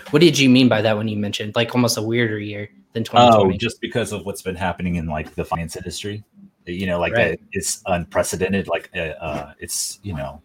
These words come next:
Speaker 2: it's exciting and scary, but I mean, like, that kind of, so, I mean, that, to me, like, that's what I meant by just being weirder, but,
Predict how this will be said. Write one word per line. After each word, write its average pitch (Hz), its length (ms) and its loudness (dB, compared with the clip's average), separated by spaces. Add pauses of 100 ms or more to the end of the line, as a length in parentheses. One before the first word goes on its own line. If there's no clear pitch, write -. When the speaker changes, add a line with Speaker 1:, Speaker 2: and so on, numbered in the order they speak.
(380)
Speaker 2:
it's 92 160 -2
exciting 104 480 2
and 92 100 2
scary, 98 380 2
but 90 180 0
I 82 60 0
mean, 82 260 -4 (400)
like, 87 300 0
that 101 240 4
kind 107 180 0
of, 90 200 0 (2000)
so, 98 300 2
I 95 60 0
mean, 90 140 0
that, 90 160 -4
to - 80 -6
me, 95 160 2
like, 85 200 -4
that's 95 220 0
what 95 80 0
I 87 60 0
meant 87 180 -2
by 82 120 0
just 85 200 -8
being 80 220 -4
weirder, 87 320 -2
but, 80 340 -2